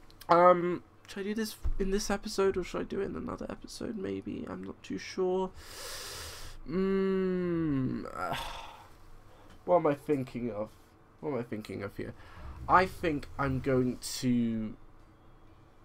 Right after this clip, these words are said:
oh, what the heck, I'm gonna drive it. Why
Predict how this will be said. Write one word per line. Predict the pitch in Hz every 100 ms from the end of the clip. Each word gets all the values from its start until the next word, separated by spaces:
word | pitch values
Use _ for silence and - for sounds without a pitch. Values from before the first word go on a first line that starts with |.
| - - - - 127
oh, |
what | 110 -
the |
heck, | - 101 101
I'm |
gonna | 87 85
drive | 87 76 69 -
it. | 64 - - - - - - - - -
Why | -